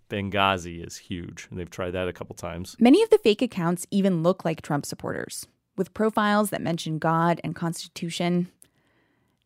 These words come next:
Speaker 2: The idea is to find the people whose ideology lines up with the general thrust of the story. In this case, that it's dangerous for the U S and nato to be meddling in Turkey.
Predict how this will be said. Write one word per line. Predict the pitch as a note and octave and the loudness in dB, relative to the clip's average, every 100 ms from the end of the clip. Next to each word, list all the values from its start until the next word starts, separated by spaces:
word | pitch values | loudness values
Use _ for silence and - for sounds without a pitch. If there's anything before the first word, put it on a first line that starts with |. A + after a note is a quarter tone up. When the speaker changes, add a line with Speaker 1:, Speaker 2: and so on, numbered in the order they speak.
| - | 0
Speaker 2:
The | A#3 | 4
idea | A#3 G#3+ C4 C#4 - | 4 4 8 8 6
is | G#3 | -2
to | G3 | -6
find | - F#3+ G3+ A3+ | -2 0 2 2
the | A3+ | 0
people | G#3 - - F3 | -4 -6 -2 0
whose | F3+ F3+ - | 2 -2 -2
ideology | F3 F#3 G3+ F3+ E3+ F3 E3+ F3 | 0 2 4 4 4 2 2 0
lines | E3 E3 F3 F3 | 2 2 2 4
up | F#3+ - | 4 2
with | - - | -6 -8
the | |
general | D#3 E3 E3 E3 | -2 0 2 0
thrust | - E3+ D#3+ - | 0 0 0 0
of | D3+ | -8
the | D3 | -8
story. | - E3+ D3+ D3 - F3+ _ _ - - - _ _ _ - | -6 -2 -2 -2 -6 -10 _ _ -20 -20 -20 _ _ _ 0
In | A3+ | 8
this | B3+ B3 | 8 8
case, | - G3 F#3+ - | 4 6 4 6
that | G3+ F#3 | 6 6
it's | E3+ | 2
dangerous | - F#3 F#3+ G3 F#3+ - | 2 4 6 6 4 4
for | - | -4
the | E3+ | -4
U | E3 F3+ | 0 4
S | F3 F3 F3 - | 6 6 2 -2
and | E3 | 0
nato | E3+ E3+ E3+ E3+ | 4 4 4 4
to | E3 | 2
be | D#3+ | -2
meddling | D#3+ D#3 E3 D#3+ D#3 | 0 2 2 0 0
in | D3+ | -4
Turkey. | - D3+ - - | -6 -6 -6 -10